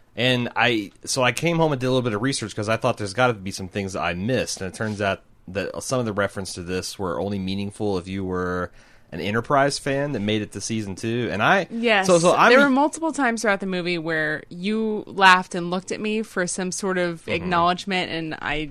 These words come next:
Speaker 2: just smiled because I had no idea what the reference was.
Speaker 1: Right. So I, um,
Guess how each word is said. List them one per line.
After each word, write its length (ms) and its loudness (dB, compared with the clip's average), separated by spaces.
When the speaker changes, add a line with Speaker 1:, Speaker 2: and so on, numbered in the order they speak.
Speaker 2:
just 440 -8
smiled 460 -4
because 180 -12
I 80 -4
had 100 -6
no 200 -4
idea 260 -4
what 140 -10
the 60 -12
reference 400 -8
was. 340 -8
Speaker 1:
Right. 360 0
So 280 4
I, 340 8
um, 600 4